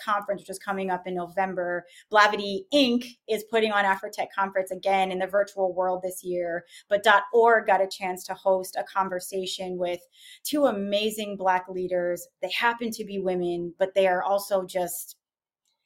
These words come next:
it was that, it was, like, one of the highlights of,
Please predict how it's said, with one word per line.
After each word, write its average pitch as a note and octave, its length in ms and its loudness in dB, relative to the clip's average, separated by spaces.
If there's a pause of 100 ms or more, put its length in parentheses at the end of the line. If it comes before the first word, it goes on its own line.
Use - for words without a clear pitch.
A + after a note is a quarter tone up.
(100)
it C#4 80 10
was C4 140 4
that, A3 220 6
it A#3+ 120 6
was, A3+ 140 2
like, F#3+ 300 6
one G#3 280 2
of F#3+ 120 0
the F#3+ 80 4
highlights F3 760 -2
of, E3+ 400 -2